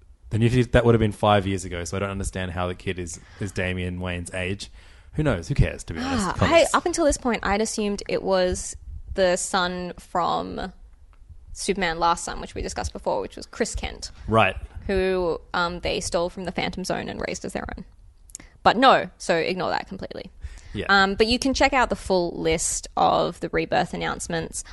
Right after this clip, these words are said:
Speaker 2: I am excited. I am tentatively hopeful and excited. I think that there's some really interesting sounding books. It's a much more, um,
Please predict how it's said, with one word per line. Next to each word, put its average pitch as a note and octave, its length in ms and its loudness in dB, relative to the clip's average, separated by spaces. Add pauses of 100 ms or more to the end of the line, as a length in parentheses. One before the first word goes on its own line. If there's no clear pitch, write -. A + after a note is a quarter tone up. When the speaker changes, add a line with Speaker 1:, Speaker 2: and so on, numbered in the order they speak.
(160)
Speaker 2:
I E4 160 4
am D#4 160 0
excited. - 560 4
I F#3 140 4
am F#3 440 0 (140)
tentatively E3+ 840 2 (140)
hopeful - 360 -2
and E3 80 -2
excited. E3 500 2
I - 40 -6
think F#3 180 -4
that E3+ 120 -2
there's E3 360 0 (360)
some G3+ 180 -2
really F#3+ 180 0
interesting G3+ 380 -2
sounding F3 360 0
books. - 320 8
It's - 160 -6
a - 20 0
much F#3 240 -4
more, E3 400 -4 (640)
um, E3+ 320 -2